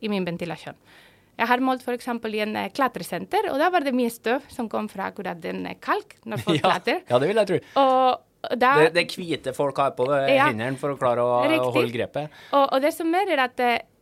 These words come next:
Speaker 1: den var ikke direkte tilkoblet til mennesker, fordi selv om folk var årsaken til at det var kalk i lufta,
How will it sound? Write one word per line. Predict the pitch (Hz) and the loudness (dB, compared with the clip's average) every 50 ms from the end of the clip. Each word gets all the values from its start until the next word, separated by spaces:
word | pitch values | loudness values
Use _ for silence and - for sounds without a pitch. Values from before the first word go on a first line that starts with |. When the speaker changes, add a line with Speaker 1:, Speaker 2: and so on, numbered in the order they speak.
| _ _ - | _ _ -18
Speaker 1:
den | 220 214 214 247 311 359 | -8 0 0 2 2 2
var | 370 381 330 | 0 -2 -2
ikke | 269 233 - 247 226 | -2 -2 -4 -4 -4
direkte | 226 214 220 220 - - 226 | -4 -6 -6 -8 -8 -10 -8
tilkoblet | - 220 202 - 214 202 196 196 185 | -8 -8 -4 -2 -4 -4 -4 -6 -10
til | - 214 185 | -8 -8 -8
mennesker, | 175 175 175 202 254 - - - 320 320 _ _ _ _ _ _ _ | -8 -8 -8 -10 -10 -10 -8 -8 -8 -8 _ _ _ _ _ _ _
fordi | - - 233 233 226 - _ _ - | -6 -4 -2 -2 -2 -4 _ _ -12
selv | - - 302 302 294 302 | -4 0 0 0 2 0
om | 285 262 | -2 -2
folk | - - - - 320 330 254 - - - _ _ _ _ | -4 -6 -8 -2 -2 -2 -2 -4 -12 -20 _ _ _ _
var | - 220 214 - - | -6 -6 -4 -2 -2
årsaken | 269 269 - - 170 156 - 254 294 302 | -4 -4 -4 -6 -8 -6 -6 -4 -4 -4
til | 262 233 | -4 -4
at | 226 214 | -8 -6
det | 202 208 202 | -8 -8 -8
var | 208 214 208 - - - - | -8 -8 -10 -10 -18 -14 -6
kalk | - 214 220 262 - - | -4 -4 -4 -4 -4 -6
i | |
lufta, | 339 349 339 311 - - - 392 | -4 -4 -4 -6 -4 -2 -2 -2